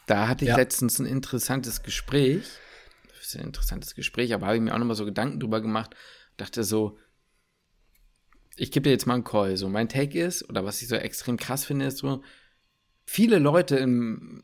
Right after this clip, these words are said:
Speaker 1: unserem Alter oder generell im jüngeren Alter sagen so, "Ah, nee, ich hab mega Kopfschmerzen, aber, oder Schmerzen, ich will kein Ibu nehmen."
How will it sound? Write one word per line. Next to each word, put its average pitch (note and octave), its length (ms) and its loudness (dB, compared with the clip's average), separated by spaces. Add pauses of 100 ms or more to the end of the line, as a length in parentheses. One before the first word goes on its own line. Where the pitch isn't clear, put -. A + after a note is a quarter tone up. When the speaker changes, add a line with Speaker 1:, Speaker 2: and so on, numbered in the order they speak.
Speaker 1:
unserem C3 400 4
Alter A2 460 2
oder G#2 120 -2
generell A2 380 0
im A#2 140 0
jüngeren A2 360 -2
Alter G#2+ 300 -2
sagen G#2+ 200 0
so, G#2 240 -4
"Ah, A#2 220 -2
nee, B2 180 2
ich A#2 140 -4
hab G#2+ 80 -6
mega A#2+ 260 0
Kopfschmerzen, - 480 -6
aber, G#2 300 0
oder G#2 180 -4
Schmerzen, A#2+ 520 -2 (240)
ich - 80 -20
will B2 80 0
kein G#2+ 240 -4
Ibu A2 240 -2
nehmen." G2 320 -8